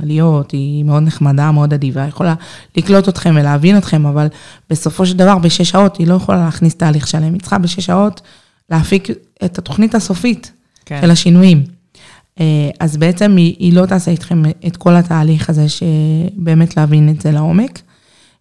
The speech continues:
Speaker 1: דבר שני, אה, היא לא תחשוב, לדוגמה, כמו הפתרון של השירותים שנתתי, היא לא תעשה דבר כזה.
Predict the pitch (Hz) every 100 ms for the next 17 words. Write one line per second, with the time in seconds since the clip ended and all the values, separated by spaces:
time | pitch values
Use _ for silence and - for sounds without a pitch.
0 | - 165 190 185 214 277 262 262 - _
1 | - 165 - 180 202 214 - 202 170 160
2 | 170 165 170 160 165 165 170 175 151 -
3 | 156 180 175 170 147 170 - - 175 160
4 | 151 - 170 180 - -